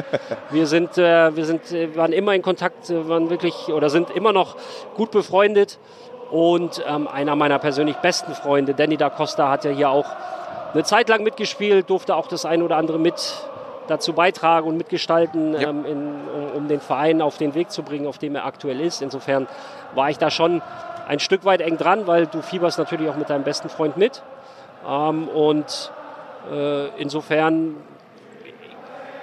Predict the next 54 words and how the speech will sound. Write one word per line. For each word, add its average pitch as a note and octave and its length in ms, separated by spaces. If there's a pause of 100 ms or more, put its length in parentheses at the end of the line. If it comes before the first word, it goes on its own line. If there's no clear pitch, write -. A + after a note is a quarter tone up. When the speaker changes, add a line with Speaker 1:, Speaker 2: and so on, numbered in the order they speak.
(440)
Speaker 2:
ich - 60
würde, B2+ 260
wenn A#2+ 100
ich A#2 80
jetzt A#2+ 120
sage, C3 160
ich B2+ 100
habe C3 340
schon C3+ 200
in A#2+ 100
Eintracht-Bettwäsche C3+ 640
geschlafen, C3 460 (180)
äh, B2 40
gern C3+ 220
genommener C3+ 300
Satz, C3+ 260
das C3+ 200
ist - 100
Quatsch, D3+ 340
das D3+ 140
ist D#3 160
nicht F3+ 180
so. F3 240 (200)
Speaker 1:
Aber C3+ 120
du C#3+ 120
hast E3 180
schon F3 80
eine D3+ 100
Verbindung A#2+ 440
Speaker 2:
Ich A2+ 140
hab F#3 80
Speaker 1:
natürlich. G3+ 220
Speaker 2:
halt D#3+ 280
so E3+ 380 (280)
die D#3 120
Verbindung G#3 460
über G3 280
den E3+ 160
einen E3 200
oder D#3 180
anderen F#3 280
und E3 140
hab D#3 100
das D#3+ 180
auch D3 140
ein D3 140
Stück D3+ 200
weit D#3 140
verfolgt, F#3 580
durfte F3+ 320
auch D#3+ 220
bei D3+ 180
The D3+ 60
Zone E3+ 460